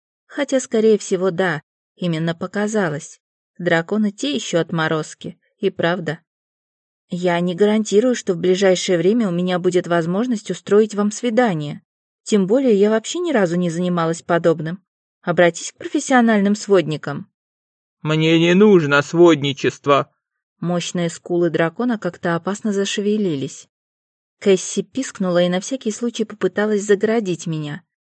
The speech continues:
Speaker 1: Несмотря на то, что шерсть ее вздыбилась, смогла она спрятать лишь мои ноги до колен. "Тогда что тебе надо?"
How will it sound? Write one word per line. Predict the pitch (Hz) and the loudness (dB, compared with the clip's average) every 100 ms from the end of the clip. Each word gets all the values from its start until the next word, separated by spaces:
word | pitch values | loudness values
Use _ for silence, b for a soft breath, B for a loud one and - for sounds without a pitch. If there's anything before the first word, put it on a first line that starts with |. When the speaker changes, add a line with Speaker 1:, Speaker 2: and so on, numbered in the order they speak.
| _ _ - | _ _ -4
Speaker 1:
Несмотря | 185 - 180 190 180 | -4 0 0 2 0
на | 175 | 0
то, | 175 | 0
что | 170 - | -2 -4
шерсть | 165 185 170 - | -2 -2 -2 -4
ее | 165 160 | -4 -2
вздыбилась, | 151 170 240 233 175 - - _ | -4 -4 0 0 0 -4 -12 _
смогла | - - 190 175 180 202 | -12 -4 -2 0 0 0
она | 233 180 | 0 -2
спрятать | - - 180 175 170 - | -4 0 0 0 -6 -2
лишь | 190 196 | -2 -2
мои | 185 180 175 | -4 -2 -2
ноги | 196 214 | -2 -2
до | 190 202 | 0 -2
колен. | 214 214 180 151 - _ _ _ _ _ _ _ _ _ | -2 -2 -2 -6 -10 _ _ _ _ _ _ _ _ _
"Тогда | 202 185 185 175 | -4 0 2 2
что | 175 - 180 | 0 -2 -2
тебе | 175 196 220 | -2 0 0
надо?" | 226 233 226 | 2 0 -2